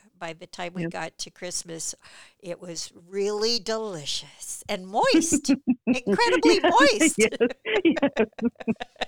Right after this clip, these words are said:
Speaker 1: Oh my
Speaker 2: Oh,
Speaker 1: gosh.
Speaker 2: so good.
Speaker 1: Well, I am really, uh, I am really pretty, uh, happy that,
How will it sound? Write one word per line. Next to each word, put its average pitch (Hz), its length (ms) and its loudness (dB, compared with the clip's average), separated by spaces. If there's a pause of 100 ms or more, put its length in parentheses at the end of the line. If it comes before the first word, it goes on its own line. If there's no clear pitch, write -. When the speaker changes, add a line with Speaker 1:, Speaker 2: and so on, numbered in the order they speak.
(1400)
Speaker 1:
Oh 180 300 -6
my 175 180 -10
Speaker 2:
Oh, - 20 -20
Speaker 1:
gosh. 170 540 -6
Speaker 2:
so 233 180 2
good. 214 460 -2 (1040)
Speaker 1:
Well, 214 280 0
I 226 160 4
am 247 380 2
really, 226 560 -2
uh, 180 420 -4 (680)
I 208 100 -2
am 240 280 -2
really 196 480 -6 (320)
pretty, 190 500 -8 (300)
uh, 180 160 -12
happy 185 400 -4
that, 165 300 -6